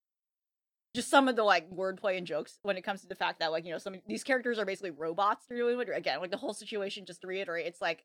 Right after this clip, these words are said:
oh, there's a potential threat going on where the A I might rise up and just kill all the humans, and then that's what the main character is doing with. She has to deal with all the stuff at hand to prevent it from happening, according to some robot that decides to visit her from the future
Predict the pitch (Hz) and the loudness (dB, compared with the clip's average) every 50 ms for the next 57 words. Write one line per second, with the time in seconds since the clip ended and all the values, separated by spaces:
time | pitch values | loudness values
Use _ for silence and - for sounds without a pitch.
0 | _ 285 320 311 277 262 247 247 247 247 262 277 269 - - - 262 220 226 - | _ 4 6 6 6 6 6 4 4 2 2 0 -2 -2 0 2 2 2 2 0
1 | 262 240 226 214 214 - - 240 247 240 - 233 220 220 220 220 226 220 214 220 | 0 -2 -2 -2 -4 -4 0 2 2 2 2 0 -2 -2 -2 0 2 4 4 4
2 | 220 208 196 196 196 190 190 180 - 208 202 208 208 208 208 208 202 196 202 196 | 2 2 0 0 0 0 -2 0 2 4 6 6 8 8 8 6 4 2 0 -2
3 | 156 185 180 180 190 196 185 196 196 190 - 190 185 190 185 - - - - _ | -2 0 2 2 2 2 2 -2 -4 -4 -4 -8 -10 -10 -10 -10 -12 -16 -18 _
4 | _ _ _ _ _ _ _ _ _ _ _ _ 208 196 190 196 202 202 220 226 | _ _ _ _ _ _ _ _ _ _ _ _ 0 2 4 4 4 2 2 0
5 | 240 269 262 247 220 202 202 202 202 196 - 185 190 185 196 190 190 233 - - | 0 0 2 2 2 2 2 2 0 -2 -4 -4 -4 -2 0 0 2 0 0 -2
6 | 262 247 226 220 214 - 208 180 214 226 254 320 294 233 196 165 160 - - 190 | -2 -2 -2 -2 -4 -6 -6 -6 -6 -4 -4 -4 -4 -2 -2 -4 -4 -4 -4 -4
7 | 185 185 - - 208 202 196 190 185 180 - _ _ _ _ _ _ _ _ _ | -2 -4 -4 -4 -4 -4 -2 -4 -4 -8 -12 _ _ _ _ _ _ _ _ _
8 | _ _ _ _ _ _ _ _ _ _ _ _ 254 220 196 - 240 240 247 254 | _ _ _ _ _ _ _ _ _ _ _ _ -10 -8 -2 6 8 10 10 10
9 | 247 233 220 - 208 208 214 214 202 202 - - - 226 - - 202 185 - 202 | 10 6 6 8 8 6 6 6 4 -2 -4 2 4 4 6 6 4 2 2 0
10 | 202 185 180 180 175 175 - 196 175 180 175 185 175 175 160 156 - 180 170 160 | 0 2 2 2 2 0 -2 -6 -6 -4 -2 -2 -2 -2 -2 -6 -10 -12 -6 -2
11 | 165 165 156 165 - 143 139 131 131 143 139 156 175 - - 185 180 180 185 180 | 0 0 0 0 -2 -6 -10 -10 -8 -8 -8 -10 -10 -6 -4 -2 -2 -2 -4 -6
12 | - 190 185 175 - - - 190 180 175 170 170 165 160 151 _ _ _ _ _ | -8 -10 -10 -10 -8 -2 2 2 4 4 2 0 -2 -6 -14 _ _ _ _ _
13 | _ _ _ _ _ 202 208 202 196 175 190 175 160 151 - 190 175 170 - 190 | _ _ _ _ _ 0 2 4 4 6 4 4 4 2 -2 -6 -12 -6 -2 0
14 | 175 175 170 - 190 180 175 180 160 165 135 180 156 151 - 156 147 156 170 - | 0 0 -2 -4 -8 -8 -8 -8 -8 -8 -8 -8 -10 -10 -12 -14 -18 -20 -20 -20
15 | 147 143 | -20 -20